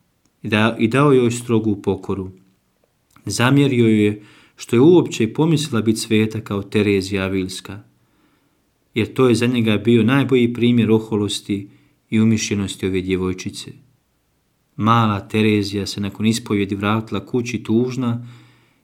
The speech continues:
i dugo je plakajući ponavljala u sebi: „Pa što sam krivo rekla?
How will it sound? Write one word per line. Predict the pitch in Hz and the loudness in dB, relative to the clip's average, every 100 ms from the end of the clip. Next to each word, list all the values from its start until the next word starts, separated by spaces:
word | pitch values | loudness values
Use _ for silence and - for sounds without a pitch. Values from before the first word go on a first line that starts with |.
| _ | _
i | 101 | -2
dugo | 131 131 127 | 2 4 6
je | 104 101 101 - _ _ | 6 4 0 -12 _ _
plakajući | 127 139 135 101 95 - - | 2 2 2 -2 -4 -6 -8
ponavljala | 101 104 110 101 | -2 0 0 0
u | 98 | -2
sebi: | 110 - 98 98 98 - _ _ _ _ _ | -4 -4 -4 -4 -6 -12 _ _ _ _ _
„Pa | - 98 | -10 -10
što | - 143 | -2 -2
sam | 139 113 104 | -2 -4 -4
krivo | - 110 98 | 2 2 2
rekla? | 95 95 - 110 | -2 -4 -8 -20